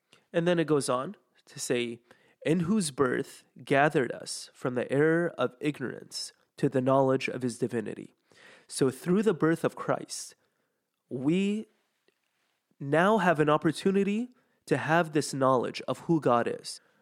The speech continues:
"The Word was made flesh and dwelt among us," as we see from the Gospel of John. And a lot of people ask all the time, "Okay,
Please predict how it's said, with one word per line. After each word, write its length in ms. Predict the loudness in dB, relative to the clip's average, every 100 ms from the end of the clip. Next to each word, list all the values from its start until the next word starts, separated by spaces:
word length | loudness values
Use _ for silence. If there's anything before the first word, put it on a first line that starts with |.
| _ -8
"The 180 | -2
Word 360 | 0 2 2 4
was 280 | 2 0 0
made 220 | -4 -6
flesh 640 | -4 0 0 0 -4 -10 -16 _ _ _
and 180 | -14 -12
dwelt 560 | -2 0 0 -2 -10 -20 _ _
among 380 | -4 -2 -4 -8
us," 400 | -14 -12 -12 -14 -8
as 260 | -2 -2 -2
we 100 | -4
see 240 | -2 -2
from 160 | -2 -4
the 60 |
Gospel 380 | 0 0 0 -6
of 120 | -6
John. 300 | -6 -6 -8 -4
And 220 | -4 -4 -10 -14 -2
a 40 |
lot 200 | 2 4
of 80 | 2
people 220 | 0 2
ask 380 | 2 2 0 -2 -4
all 140 | -2
the 100 | -2
time, 340 | -2 -4 -4 -2
"Okay, 320 | -4 -2 -8